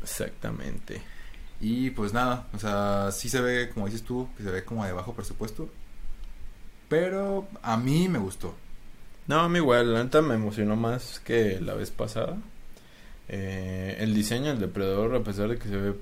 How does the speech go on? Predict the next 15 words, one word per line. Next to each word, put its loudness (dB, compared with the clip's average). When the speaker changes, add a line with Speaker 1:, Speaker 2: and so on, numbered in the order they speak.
Speaker 1:
poquillo, -2
se -4
ve -2
bastante 0
más -4
chido. -4
La 2
neta 0
se 0
ve, 0
tiene 0
como 2
un 2
cráneo 2
acá, 0